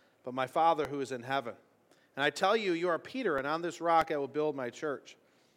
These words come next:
and the gates of hell shall not prevail against it.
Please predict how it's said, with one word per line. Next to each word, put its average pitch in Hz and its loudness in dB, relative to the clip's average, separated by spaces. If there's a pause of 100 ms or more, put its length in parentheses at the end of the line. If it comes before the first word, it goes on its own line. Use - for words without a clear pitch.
(360)
and 120 -16
the 127 -12
gates 180 2
of 151 -6
hell 160 6
shall 139 -8
not 143 -2
prevail 135 -2
against 131 -8
it. - -16